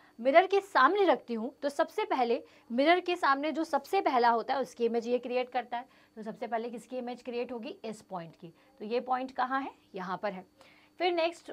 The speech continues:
किसकी इमेज क्रिएट होगी? इस पॉइंट की, और फिर इस पॉइंट की, मतलब इन दोनों की पॉइंट्स की साथ में इमेज क्रिएट होगी।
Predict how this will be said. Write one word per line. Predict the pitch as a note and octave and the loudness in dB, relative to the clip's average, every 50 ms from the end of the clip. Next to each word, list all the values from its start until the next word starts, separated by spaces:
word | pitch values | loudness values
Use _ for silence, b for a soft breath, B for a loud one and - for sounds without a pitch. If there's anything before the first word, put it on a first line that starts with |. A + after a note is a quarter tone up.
| - C#4 - | -14 -12 -10
किसकी | D#4+ - - - D#4 | -10 -10 -8 -8 -8
इमेज | E4 D#4 D4+ D#4 D4 | -6 -4 -6 -6 -6
क्रिएट | - D#4+ D4 D4 C#4+ C#4 | -8 -8 -6 -6 -4 -4
होगी? | C#4+ C#4 B3 D#4 | -6 -8 -8 -10
इस | - - G#3+ A3 G#3+ - | -10 -12 -12 -14 -14 -12
पॉइंट | _ A3 A3+ G#3+ G#3+ G#3+ G#3+ | _ -6 -6 -6 -6 -8 -12
की, | - A3 G#3+ G#3+ b b b b b - | -14 -18 -18 -18 b b b b b -8
और | - G#3+ G#3 | -8 -8 -6
फिर | G#3+ D4 E4 E4+ F4+ - _ _ _ - | -4 -4 -4 -4 -6 -10 _ _ _ -16
इस | F#3+ F#3 | -16 -16
पॉइंट | - - A3 G#3+ G#3+ G#3+ | -12 -8 -8 -8 -8 -8
की, | G3+ A#3 B3 C4+ C4+ - | -10 -12 -14 -14 -12 -10
मतलब | A3+ A#3 B3+ - | -8 -6 -6 -4
इन | B3+ C#4 C4+ | -4 -4 -2
दोनों | C4+ C4+ C4 C4+ | -2 -2 -2 -4
की | C4+ C#4 | -6 -6
पॉइंट्स | C#4 A#3+ G#3 G3 G#3+ G#3 - | -4 -4 -4 -4 -6 -10 -12
की | - D#4 | -14 -6
साथ | - - - F#3 G3 - - | -2 0 0 0 -2 -4 -8
में | G#3 G3+ | -8 -8
इमेज | G3 F3 F3+ E3+ - | -8 -8 -10 -10 -10
क्रिएट | - E3+ E3 E3 - F3+ | -8 -8 -8 -8 -10 -12
होगी। | D#3 - - - | -14 -14 -16 -20